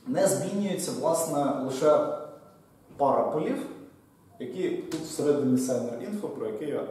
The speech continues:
зараз буду казати. Так. Давайте я це все приберу. Тут. Все зрозуміло.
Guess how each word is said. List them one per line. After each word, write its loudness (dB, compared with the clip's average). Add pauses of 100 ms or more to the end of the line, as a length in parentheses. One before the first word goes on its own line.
(120)
зараз -8
буду -12 (180)
казати. -10 (1300)
Так. -10 (3000)
Давайте -6
я -6
це -12
все -16
приберу. -8 (2750)
Тут. 0 (880)
Все -6
зрозуміло. -8